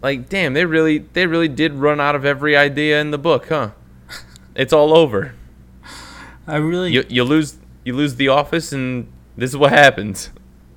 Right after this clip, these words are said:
Speaker 2: Oh, Office is off of there? That's t-, awful.
Speaker 1: All the, all, like, the, uh, the shows that were on N B C, they're gone. They went over to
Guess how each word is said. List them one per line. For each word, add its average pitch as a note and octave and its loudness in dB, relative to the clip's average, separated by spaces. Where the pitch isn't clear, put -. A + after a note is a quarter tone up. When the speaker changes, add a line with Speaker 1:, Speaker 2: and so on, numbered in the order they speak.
Speaker 2:
Oh, - -14
Office G3 -2
is B3 -6
off A#3 -6
of A#3+ -6
there? C4 -6
That's B3 -10
t-, - -20
awful. G#3+ -10
Speaker 1:
All C#3 6
the, F3 4
all, D3+ 0
like, C3 0
the, G#2+ -2
uh, G2 2
the G#2+ -4
shows A#2+ 0
that A2 2
were A2+ 2
on A2 -2
N G#2 -4
B G#2+ -2
C, A2 -4
they're G#2+ -2
gone. G2+ -2
They A2 -4
went G#2+ -2
over A2 -2
to G2+ -4